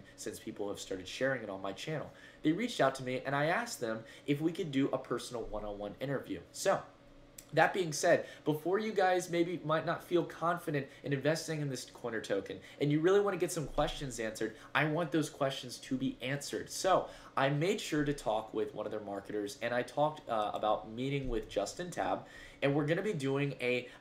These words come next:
actual Skype call that I'm gonna record and post on the channel, answering your guys' biggest questions on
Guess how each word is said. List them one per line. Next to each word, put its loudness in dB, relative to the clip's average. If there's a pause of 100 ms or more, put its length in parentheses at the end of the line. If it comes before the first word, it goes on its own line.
actual 2
Skype 0
call 0
that 4
I'm -2
gonna 2
record 2
and -6
post -2
on 0
the -6
channel, -6
answering -4
your 0
guys' 4
biggest 0
questions -4
on -6